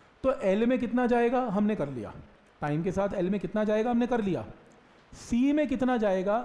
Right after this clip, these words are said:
हमने नहीं किया, क्योंकि आज का जो lecture था वो L में था, वो सी में नहीं था। सी में तो charge जाएगा, current थोड़ा ना जाएगा, Current तो बाद में जाएगा, पहले सी का charge निकालो।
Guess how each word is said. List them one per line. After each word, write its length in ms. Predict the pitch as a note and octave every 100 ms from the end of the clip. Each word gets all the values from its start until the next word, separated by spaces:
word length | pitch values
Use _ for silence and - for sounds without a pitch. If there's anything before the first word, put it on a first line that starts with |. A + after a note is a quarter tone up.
| -
हमने 320 | G3 A3+ C4+
नहीं 120 | C4 G#3
किया, 220 | D#3 A2 G2 -
क्योंकि 140 | E3 D#3+
आज 220 | D3+ E3
का 120 | A3
जो 100 | A3
lecture 360 | F3+ D3+ G#3 F#3+
था 140 | G3
वो 200 | A3+ C4+ -
L 220 | G#3 A#3+ D4
में 140 | C#4
था, 180 | E3 E3+
वो 140 | B3
सी 220 | - A#3+ C#4
में 120 | C#4+
नहीं 120 | A3
था। 240 | C3 A2 - - - - -
सी 220 | - E3+ D#3+
में 100 | F3
तो 80 | A3
charge 320 | G#3+ A3 A#3
जाएगा, 400 | A#3 A#3+ A#3 A3+ A3
current 300 | G3 A3 G3
थोड़ा 100 | B3
ना 80 | C4
जाएगा, 360 | G#3+ E3 B2+ - - - - - -
Current 220 | F3+ G#3
तो 80 | B3+
बाद 280 | D#3+ F#3+ A#3
में 100 | C4
जाएगा, 340 | G#3 F3 D3+
पहले 460 | C#3+ - E3 F#3 B3
सी 280 | - F#3 F#3+
का 120 | A3+
charge 440 | B3 - F#3 F#3 F#3+
निकालो। 420 | G3 E3+ C3+ A2+